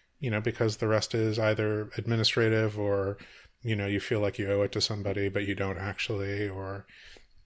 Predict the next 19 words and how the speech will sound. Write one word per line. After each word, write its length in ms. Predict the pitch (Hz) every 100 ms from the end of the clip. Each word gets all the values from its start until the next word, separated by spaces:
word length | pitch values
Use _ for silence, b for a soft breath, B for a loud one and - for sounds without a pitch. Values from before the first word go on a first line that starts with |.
| _
you 120 | - 104
know, 200 | 101 - -
all, 320 | 110 113 120 - _ - -
any 160 | 139
of 100 | 131
those 220 | 120 110 -
things, 400 | 101 92 - -
right? 200 | 98 - -
You 80 |
just, 360 | 104 - - -
uh, 260 | 104 98 98 - - - - _ _ _ _ -
it, 220 | 117 110 - -
that, 280 | 120 - -
that's 180 | - -
not 160 | 143
the 60 | 135
main, 640 | 123 117 117 120 127 131 - -
uh, 400 | 127 117 117 120
theme 560 | 123 - 135 127 131